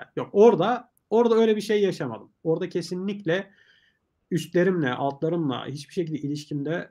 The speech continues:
böyle, e, yıpratıcı, zorlayabileceği ya da böyle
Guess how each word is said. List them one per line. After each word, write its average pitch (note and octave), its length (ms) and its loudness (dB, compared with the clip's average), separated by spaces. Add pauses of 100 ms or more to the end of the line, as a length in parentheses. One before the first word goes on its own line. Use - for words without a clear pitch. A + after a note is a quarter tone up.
böyle, B2+ 600 -4 (120)
e, B2+ 40 -8 (600)
yıpratıcı, D3 840 0
zorlayabileceği C#3 840 0
ya C3+ 120 -4
da D3 120 -4
böyle C#3+ 440 -4